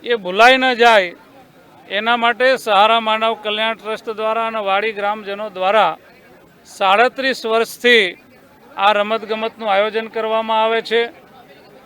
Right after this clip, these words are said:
સમગ્ર ગુજરાતની અંદર અંતરિયાળ વિસ્તારના ખેલાડી મિત્રો અહીંયા આવતા હોય છે.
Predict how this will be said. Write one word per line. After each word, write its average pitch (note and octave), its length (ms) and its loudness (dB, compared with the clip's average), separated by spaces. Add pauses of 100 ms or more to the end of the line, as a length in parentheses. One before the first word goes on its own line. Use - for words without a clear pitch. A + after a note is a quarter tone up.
(160)
સમગ્ર A3 460 0 (280)
ગુજરાતની A3 680 -4
અંદર A3+ 340 0 (680)
અંતરિયાળ A#3+ 760 2
વિસ્તારના A#3 720 0 (320)
ખેલાડી G#3+ 460 0
મિત્રો A#3 240 -8
અહીંયા A3+ 300 -4
આવતા A3+ 280 -4
હોય A3+ 200 -6
છે. A3+ 120 -4